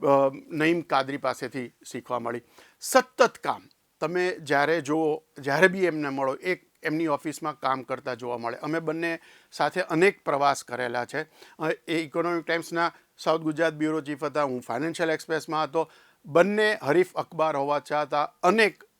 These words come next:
પ્રકારનું રિપોર્ટિંગ અમે લોકોએ સાથે કર્યું છે. પણ જે કન્સિસ્ટન્સીની આપણે વાત કરીએ છીએ,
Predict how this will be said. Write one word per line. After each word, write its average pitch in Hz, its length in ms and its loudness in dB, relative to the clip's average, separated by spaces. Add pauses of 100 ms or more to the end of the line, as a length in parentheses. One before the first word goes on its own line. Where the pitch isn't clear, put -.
(760)
પ્રકારનું 156 480 2
રિપોર્ટિંગ 151 460 -6
અમે 147 140 -4
લોકોએ 147 240 -2
સાથે 123 360 -4
કર્યું 117 260 -12
છે. 110 120 -14 (380)
પણ 277 240 2 (300)
જે 226 140 0
કન્સિસ્ટન્સીની 214 1080 -2
આપણે 160 260 0
વાત 131 340 0
કરીએ 139 320 -2
છીએ, 113 220 -10